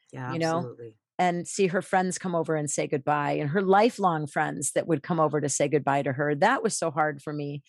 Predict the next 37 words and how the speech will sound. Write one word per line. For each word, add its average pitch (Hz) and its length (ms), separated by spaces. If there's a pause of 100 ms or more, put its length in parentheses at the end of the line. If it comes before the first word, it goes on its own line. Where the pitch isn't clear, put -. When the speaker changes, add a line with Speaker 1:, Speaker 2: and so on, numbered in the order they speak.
(280)
Speaker 2:
I 175 80
thought, 196 180
"These 269 200
people 170 260
have 156 120
known 170 200
her 165 160
way 214 380
longer 170 360
than 156 140
I 151 160
have," 156 480
you 160 160
know? 156 340 (480)
And 165 460 (140)
to 185 120
hear 190 220
them 185 220
say 170 180
goodbye 165 300
to 190 80
my 160 160
mom 147 260
was 147 400
really, 208 580
uh, 180 360 (340)
it - 80
was 208 140
poignant, 220 460 (260)
you 165 160
know, 156 160
it 160 60
was, 160 280
it 185 60
was 156 180
Speaker 1:
Mm-hmm. 143 80
Speaker 2:
difficult. - 540